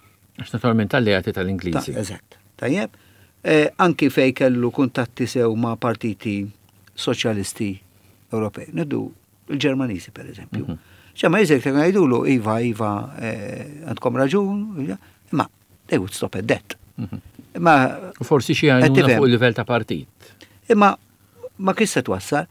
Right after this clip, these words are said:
Speaker 1: Mhm.
Speaker 2: Min-naħa tal-Vant, biex ngħidlu hekk,
Speaker 1: Mhm.
Speaker 2: komunisti, daw kellhom kull interess li imbarazzaw lill-Ingliżi.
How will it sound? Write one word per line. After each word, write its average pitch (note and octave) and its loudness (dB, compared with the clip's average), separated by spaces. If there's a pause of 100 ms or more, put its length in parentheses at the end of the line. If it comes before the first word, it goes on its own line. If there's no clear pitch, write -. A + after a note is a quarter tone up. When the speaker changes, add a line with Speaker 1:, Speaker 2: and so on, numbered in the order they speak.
Speaker 1:
Mhm. G#2+ -4
Speaker 2:
Min-naħa F#3 6 (320)
tal-Vant, B2 0
biex A2+ -6
ngħidlu G#2+ -6
hekk, - -12 (100)
Speaker 1:
Mhm. G2 -6 (100)
Speaker 2:
komunisti, A2 -6
daw A#3 6
kellhom C3+ 0
kull G#3+ 2
interess A2 -2 (300)
li A3 4
imbarazzaw C3+ 2
lill-Ingliżi. B2+ 0